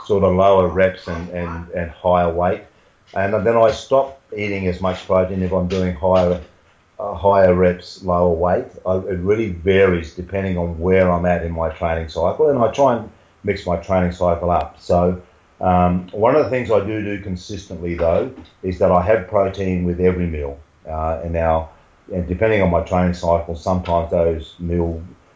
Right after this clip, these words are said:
variances will be four meals a day, sometimes they will be six,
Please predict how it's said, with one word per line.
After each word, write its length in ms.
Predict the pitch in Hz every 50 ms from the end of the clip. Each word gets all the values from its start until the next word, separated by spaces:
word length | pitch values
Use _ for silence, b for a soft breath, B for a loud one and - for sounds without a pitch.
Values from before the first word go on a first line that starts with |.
| _ _ _
variances 760 | 82 82 82 98 98 98 95 90 87 85 80 - 90 82 76
will 140 | 85 85 82
be 280 | 80 87 85 82 80 80
four 260 | - 92 95 95 92
meals 300 | 90 90 87 87 90 92
a 20 |
day, 220 | 85 85 82 87 85
sometimes 560 | - - 87 82 80 - 90 82 82 80 -
they 140 | 82 80 80
will 200 | 80 82 80 78
be 140 | 73 82 78
six, 520 | - - - 110 107 107 - - -